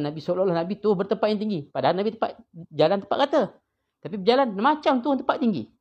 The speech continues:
Ha, jadi itu cara Nabi berjalan. Nabi tak berjalan macam orang malas. Seret kaki, sereh, sereh kan. Orang pakai apa? Selipar Jepun kan. Ha, sereh, sereh orang panggil. Sereh, selipar spreh, spreh. "Lam ara qablahu wala ba'dahu mithlahu sallallahu alaihi wasallam." Dan kata Sayyidina Ali karamah wajah,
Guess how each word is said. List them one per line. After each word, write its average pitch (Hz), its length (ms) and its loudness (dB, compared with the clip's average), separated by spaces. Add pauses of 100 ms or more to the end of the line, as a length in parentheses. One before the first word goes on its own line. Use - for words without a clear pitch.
(180)
Ha, 101 80 -16 (640)
jadi 135 140 -10 (100)
itu - 160 -12
cara 131 240 2
Nabi 123 240 -4
berjalan. 117 240 -4 (240)
Nabi 139 200 -2 (120)
tak 143 160 -2
berjalan 143 200 2
macam 135 120 0
orang 135 160 0
malas. 135 220 2 (260)
Seret 131 320 -2
kaki, 127 240 -8
sereh, 120 400 -6
sereh 120 320 -8
kan. 120 240 -10 (480)
Orang 120 160 -8
pakai 123 240 -2
apa? 135 80 -4
Selipar 131 320 -4
Jepun 131 320 -8
kan. 135 320 -8
Ha, 101 160 -14
sereh, 117 240 -8
sereh 127 240 -8
orang 113 160 -8
panggil. 107 120 -8
Sereh, 123 200 -10
selipar 127 320 -6
spreh, - 320 -8
spreh. 135 280 -6 (920)
"Lam 277 320 2
ara 262 400 6
qablahu 202 760 2
wala 180 220 4
ba'dahu 196 580 0
mithlahu 175 560 -2
sallallahu 135 400 -2
alaihi - 60 -10
wasallam." 123 180 -2
Dan 120 140 -8
kata 131 160 -6
Sayyidina 117 240 -4
Ali 135 240 -2
karamah 123 340 -2
wajah, 165 300 2